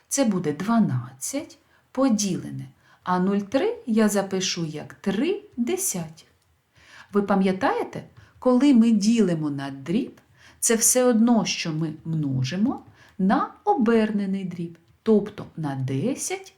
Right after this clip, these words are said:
третіх. Дванадцять поділити на три — це буде чотири. Чотири помножити на десять буде сорок. Отже,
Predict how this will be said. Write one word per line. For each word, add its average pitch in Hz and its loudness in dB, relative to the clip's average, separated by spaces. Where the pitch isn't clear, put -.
третіх. 131 -6
Дванадцять 214 2
поділити 190 -2
на 180 -4
три — 180 -6
це 160 -10
буде 139 -8
чотири. 127 -10
Чотири 240 -2
помножити 185 -4
на 135 -6
десять 262 -8
буде 330 -6
сорок. - -12
Отже, 220 0